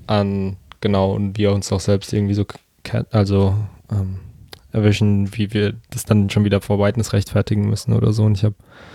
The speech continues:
so ein ganz ähnliches Gefühl auch bei Queerness oder so, dass ich das immer festmachen muss daran, was irgendwie heterosexuelle Norm gerade ist oder was da auferlegt wird, wie ich, äh,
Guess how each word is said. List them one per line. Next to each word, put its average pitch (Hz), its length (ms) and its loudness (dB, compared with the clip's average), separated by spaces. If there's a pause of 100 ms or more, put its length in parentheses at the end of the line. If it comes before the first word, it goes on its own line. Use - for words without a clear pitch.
(200)
so - 140 0
ein - 20 2
ganz 104 200 4
ähnliches 110 500 2
Gefühl 101 340 -2
auch 95 180 0
bei 98 520 -4 (280)
Queerness 107 500 2
oder 101 140 0
so, 101 120 0
dass 98 180 0
ich - 60 -16
das 101 180 -2
immer 110 680 2 (680)
festmachen 104 600 0
muss 101 340 0
daran, 101 360 0
was 101 220 0
irgendwie 101 520 0
heterosexuelle 101 1000 0
Norm 101 400 2
gerade 101 300 -2
ist 107 340 -2
oder 101 180 2
was 101 140 0
da 101 120 0
auferlegt 101 600 0
wird, 101 260 2
wie 107 120 0
ich, 101 160 -6 (760)
äh, 98 420 0